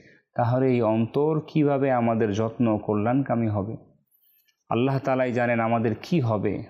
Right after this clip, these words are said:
আল্লাহ, আল্লাহ। আমাদের সে দর্শক শ্রোতা স্মরণ রাখবেন যে এই ধ্বংসযজ্ঞ দুনিয়ার মধ্যে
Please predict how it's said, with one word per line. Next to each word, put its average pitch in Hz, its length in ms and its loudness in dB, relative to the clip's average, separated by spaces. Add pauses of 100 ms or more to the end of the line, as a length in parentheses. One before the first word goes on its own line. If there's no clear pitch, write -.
(160)
আল্লাহ, 101 240 0
আল্লাহ। 92 240 -2 (840)
আমাদের 120 160 0
সে 117 140 -4
দর্শক 110 280 -2
শ্রোতা 117 640 -4
স্মরণ 147 420 -2
রাখবেন 131 540 0 (1120)
যে 139 160 2
এই - 280 -2
ধ্বংসযজ্ঞ 160 720 2
দুনিয়ার 143 480 2
মধ্যে 131 760 0